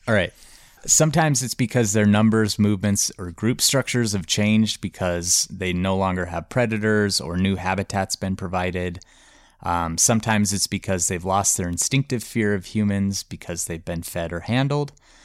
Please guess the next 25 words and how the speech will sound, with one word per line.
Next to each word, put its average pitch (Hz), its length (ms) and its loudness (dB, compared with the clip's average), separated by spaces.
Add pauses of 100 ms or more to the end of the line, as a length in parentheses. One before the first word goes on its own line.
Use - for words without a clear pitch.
(300)
Um, 87 300 -2
sometimes 107 500 2
they 95 100 -2
see 98 200 -2
a 90 80 -2
person 95 400 -2
as 87 140 -6
a 85 40 -8
sparring 110 500 -2
partner 147 520 -4
or 87 160 -6
a 87 40 -10
threat - 360 -4
to - 100 -14
their 90 180 -6
offspring 101 540 -2
or 92 80 -4
their 87 160 -6
dominance. 113 800 -2 (560)
Uh, 85 220 -4
sometimes 104 520 0
it's 90 120 -8
because 92 380 -6
they're 90 100 -4
cornered 123 580 -2